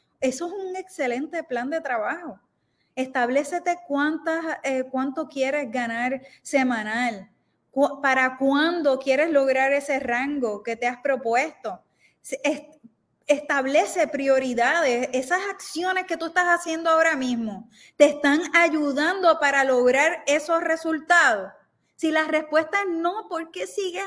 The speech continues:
ahí? ¿Por qué sigues en ese chat? ¿Por qué sigues con esas personas tóxicas que no te están ayudando, que te están drenando, que te están consumiendo tu energía?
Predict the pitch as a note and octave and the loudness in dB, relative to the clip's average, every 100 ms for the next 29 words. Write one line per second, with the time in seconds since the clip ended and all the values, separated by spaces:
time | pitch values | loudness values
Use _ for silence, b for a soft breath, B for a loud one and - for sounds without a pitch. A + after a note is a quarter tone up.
0 | F#4+ F#4 D#4+ G4 F4+ B3 A3+ B - E4 | -2 -2 -6 -8 -6 -6 -8 B -2 -2
1 | E4 E4+ G4 F#4 G4+ F#4+ F4 F4+ F#4+ F4+ | 0 -2 0 -2 -2 -4 -4 -4 -4 -6
2 | - E4 G4 F#4 E4 D4 C4+ D#4+ F#4 F#4 | -6 0 2 2 0 -6 -4 -6 -4 -4
3 | F4+ F#4 E4 F4+ F#4 E4+ E4+ F4 F4+ F4 | -4 -2 -2 0 0 -2 -2 0 0 0
4 | - E4+ G4 - F4 C#4+ B3 G3+ B B | 6 6 6 0 -6 -2 -2 -2 B B
5 | B D#4 D4 D#4 F4 F4 F#4 - F4 F#4 | B 4 6 6 4 2 0 0 0 0
6 | F4 D#4+ D4+ D4 E4 G4 F4+ D4 C#4 C4+ | 0 2 0 2 2 2 0 0 -2 -2
7 | D4 E4 D4+ C#4+ C#4 C#4 E4+ G4 D#4+ D4 | -2 0 0 0 2 0 0 0 0 0
8 | C#4+ C#4 C#4+ D4+ F4 F4+ F#4+ D#4+ D#4+ F4+ | 0 0 -2 -2 -4 -2 -2 0 2 2
9 | F4 D4+ C4 A3+ A3 C#4 B3+ F#3 | 0 -2 -2 -2 0 2 0 0